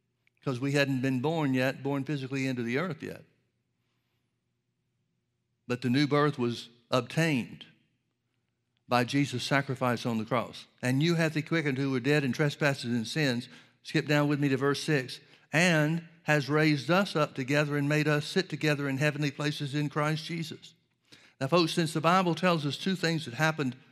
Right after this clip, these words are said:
by the power of God on behalf of Jesus, God raised him from the dead, raised him from spiritual death to eternal life, first and foremost. Second, it set him at his own right hand in the heavenly places.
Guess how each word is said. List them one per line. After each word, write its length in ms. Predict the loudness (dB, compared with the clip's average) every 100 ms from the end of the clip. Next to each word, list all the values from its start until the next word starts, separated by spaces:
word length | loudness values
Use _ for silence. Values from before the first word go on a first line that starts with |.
| _ _ _ -2
by 160 | 2 2
the 100 | 2
power 380 | 4 4 4
of 120 | 2 2
God 400 | 2 4 0 -8 -4
on 140 | -2
behalf 400 | 0 2 2 2
of 100 | -2
Jesus, 600 | -2 0 0 -4 -10 -14 -20 _ _ _ _ _ _ _ _ _ _ _ _ _ _ _ _ _ _ _ _ _ _
God 220 | 2 2 4
raised 300 | 2 2 2
him 100 | 0
from 200 | 0 0
the 80 |
dead, 280 | 2 2 2
raised 240 | 2 0 0
him 80 |
from 180 | -4 -4
spiritual 420 | -6 -4 -4 -4
death 240 | -2 -2 -2
to 100 | -6
eternal 360 | -4 -2 0
life, 340 | 2 2 0 -4 -10 _ _ _
first 300 | -4 -4 -2
and 100 | -6
foremost. 500 | -2 0 0 -2 -6 _ _ _ _
Second, 460 | 0 2 2 0 -4 -12 _ _ _ _ _ -8
it 100 | -4
set 240 | 0 2
him 140 | 4 2
at 120 | 2
his 140 | 2
own 200 | 0 0
right 220 | 2 0
hand 220 | 0 0 0
in 100 | 0
the 60 |
heavenly 320 | -2 -4 -4
places. 540 | -4 -6 -6 -10 -20